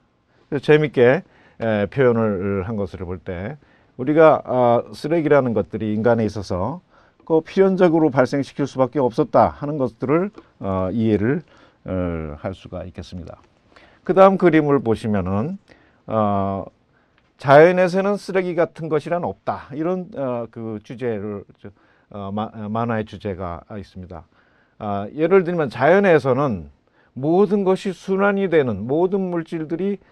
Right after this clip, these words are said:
순환이 되는 구조를 갖고 있지만 인간이, 인간은 이와 같이 쓰레기와 같은 순환이 되지 않은 것을 생산한다 하는 그런 하나의,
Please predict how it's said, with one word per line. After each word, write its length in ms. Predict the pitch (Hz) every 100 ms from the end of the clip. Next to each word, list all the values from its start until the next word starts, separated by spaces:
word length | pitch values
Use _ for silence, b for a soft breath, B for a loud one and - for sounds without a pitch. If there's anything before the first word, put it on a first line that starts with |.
| b _
순환이 460 | - 196 196 196
되는 260 | 170 156 143
구조를 320 | 127 127 117
갖고 240 | 113 110
있지만 540 | 110 - 113 104 151 208 b b b
인간이, 760 | - 202 202 202 190 190 180 117 104
인간은 720 | 170 185 175 131 143 92 92
이와 200 | 143 156
같이 180 | 151 143
쓰레기와 460 | - 180 170 156 135
같은 500 | 117 - 107 123 175 b b b b
순환이 480 | - 196 190 190 180
되지 260 | 170 165 170
않은 300 | 104 127 151
것을 260 | 170 190
생산한다 720 | 175 165 156 135 107 95 - _
하는 240 | - 180 190
그런 240 | 160 147 - - b b b -
하나의, 600 | 123 139 120 104 147